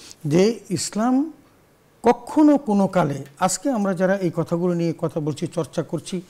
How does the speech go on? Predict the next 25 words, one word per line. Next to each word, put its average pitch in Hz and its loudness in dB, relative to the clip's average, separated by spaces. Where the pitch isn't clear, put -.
বিভিন্ন 196 -4
জায়গায় 160 -2
সেমিনার, 160 -4
সিম্পোজিয়ামে 156 -4
উপস্থাপন 170 -4
করছি, 170 -6
তাদের 180 6
জেনে 180 2
রাখা 165 2
উচিত 151 2
যে 160 0
ইসলাম 208 0
কিন্তু 247 0
অনেক 185 2
বড় 170 4
জায়গাতে 147 -4
তাদেরকে 151 -2
অবস্থান 160 -2
করেছেন। 151 2
আমরা 170 4
যদি 196 0
সেই 214 2
জায়গাটার 175 0
কথা 226 -8
বলি 170 -2